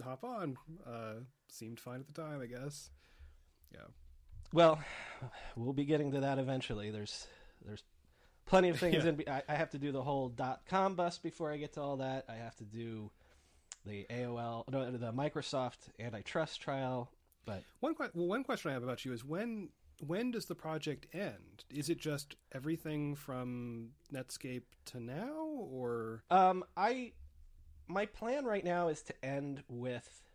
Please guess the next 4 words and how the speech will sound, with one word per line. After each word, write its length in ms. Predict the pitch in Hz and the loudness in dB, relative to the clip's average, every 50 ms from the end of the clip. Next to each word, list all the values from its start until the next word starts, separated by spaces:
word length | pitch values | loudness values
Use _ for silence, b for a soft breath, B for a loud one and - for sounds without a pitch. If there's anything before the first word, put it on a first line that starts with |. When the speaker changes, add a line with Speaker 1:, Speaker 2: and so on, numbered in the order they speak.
| _ _ _ _ _ _ _ _ - - _ _ _ | _ _ _ _ _ _ _ _ -20 -20 _ _ _
Speaker 2:
uh, 360 | 127 117 110 110 107 101 95 - _ _ _ _ _ - 123 | -6 -4 -4 -4 -4 -6 -6 -10 _ _ _ _ _ -16 -10
the 160 | 113 117 - - | -10 -8 -6 -4
iPad 560 | 123 120 127 123 - - 120 110 107 101 95 | -4 -4 -4 -4 -4 -4 -4 -4 -4 -6 -8
launch. 600 | 98 98 87 82 - - - - - - - | -8 -10 -10 -10 -12 -14 -12 -12 -12 -12 -12